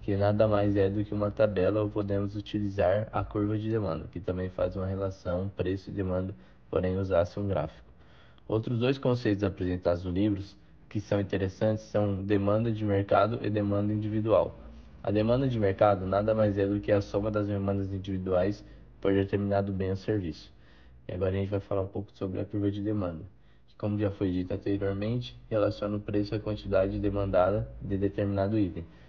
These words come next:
Quando a curva de demanda desloca-se para a direita, isso significa que houve um aumento na demanda. E quando se desloca para a esquerda, dizemos que houve uma redução na demanda. Agora vamos falar um pouco sobre algumas variáveis que podem se deslocar a curva de demanda.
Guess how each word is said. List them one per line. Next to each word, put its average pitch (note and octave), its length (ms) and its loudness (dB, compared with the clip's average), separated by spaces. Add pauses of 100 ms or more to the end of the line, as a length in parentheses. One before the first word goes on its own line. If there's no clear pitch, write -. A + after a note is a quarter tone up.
(220)
Quando G#2 140 -2
a G#2+ 80 4
curva A2+ 260 0
de A#2 140 -2
demanda G2+ 560 0 (480)
desloca-se G#2 1120 2
para F#2 240 -2
a - 20 -2
direita, G2+ 640 0
isso G#2 200 -4
significa G#2 540 -2
que G#2 260 0
houve G#2 260 2
um G#2+ 100 0
aumento G2+ 400 0
na G#2 100 -2
demanda. G2 440 -2 (340)
E F#2 100 -6
quando G2+ 220 0
se G2+ 100 -6
desloca G2 440 -2
para F#2 160 0
a - 20 0
esquerda, G#2+ 480 0
dizemos G2+ 560 -2
que G2+ 220 -2
houve F#2+ 120 -2
uma G2 120 -2
redução G2 420 -4
na G2 100 -2
demanda. G2 360 -2 (760)
Agora G2 240 4
vamos G2+ 240 0
falar G#2 220 2
um G2+ 100 0
pouco F#2+ 320 -4
sobre F#2+ 300 -2
algumas F#2 340 -2
variáveis G2 600 4
que - 220 -18
podem F2+ 220 -2
se - 160 -12
deslocar F2+ 460 -2
a - 20 -4
curva F2+ 240 -8
de F2 100 -8
demanda. G2+ 540 -2